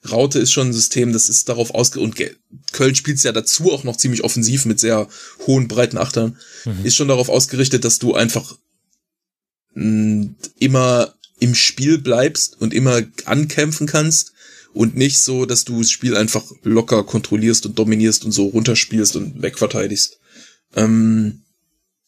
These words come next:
Speaker 1: und gegen Leverkusen wird es natürlich noch mal umso schwerer. Ich gla-, ich weiß gar nicht, ich glaube,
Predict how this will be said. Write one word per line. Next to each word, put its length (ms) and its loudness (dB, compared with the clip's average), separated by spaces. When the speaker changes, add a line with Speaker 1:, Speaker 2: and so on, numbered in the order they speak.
Speaker 1:
und 260 -2
gegen 160 2
Leverkusen 440 2
wird 120 0
es 80 0
natürlich 260 -2
noch 100 -2
mal 100 4
umso 200 -2
schwerer. 500 0
Ich 220 -2
gla-, 280 0
ich 180 -6
weiß 200 -2
gar 100 0
nicht, 100 -2
ich 60 -6
glaube, 960 2